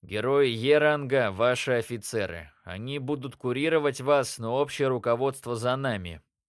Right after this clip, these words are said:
Ваша задача — уничтожить монолиты демонической скверны в этом городе.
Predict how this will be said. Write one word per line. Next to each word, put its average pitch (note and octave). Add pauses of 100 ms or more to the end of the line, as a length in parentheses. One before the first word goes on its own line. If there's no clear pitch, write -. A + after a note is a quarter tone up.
(280)
Ваша D3+
задача — C3
уничтожить A2
монолиты B2
демонической B2
скверны B2
в F#2+
этом G#2
городе. E2+